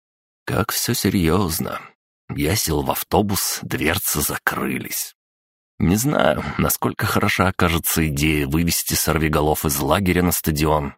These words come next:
но я попробую. Не попробуешь, не узнаешь. Автобус тронулся, мы выехали с территории лагеря и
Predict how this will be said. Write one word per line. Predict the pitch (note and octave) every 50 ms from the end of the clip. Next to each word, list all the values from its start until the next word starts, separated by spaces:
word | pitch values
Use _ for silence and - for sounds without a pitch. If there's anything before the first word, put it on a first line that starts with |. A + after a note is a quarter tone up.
| _ -
но | - - F2+ F2 D2+ - -
я | - E2 E2+ -
попробую. | - D2+ - - - - D3+ D3+ C#3 C3 B2+ - - - - _ _ _ _ _ _ _
Не | - G#3
попробуешь, | - - - - - - B2+ D#3 D#3 A#2+ G#2+ G2+ F2 E2 - - -
не | G2 A#2 C#3
узнаешь. | G2 D2 C#2+ C2+ D2 D2 D2 D2 D2 C#2 - - - - - - _ _ _ _ _ _ _ _ _ _ _ _ - -
Автобус | - - - - - - D#2 - - -
тронулся, | - F2 G2+ A2+ A#2+ G2+ F2 E2 - - - D#2 D2 D2+ D#2+
мы | D#2+ F2+ B2
выехали | B2+ A2 F#2+ F#2+ G2+ F2+ - D#2+ D#2
с | D2+ - -
территории | - D#2+ D2 D#2+ - - E2+ D2+ D2+ C#2+
лагеря | C2+ C2 C#2+ E2+ G#2+ A#2+ G2+ F#2 F2 D#2+ E2 D2 F2
и | - D2+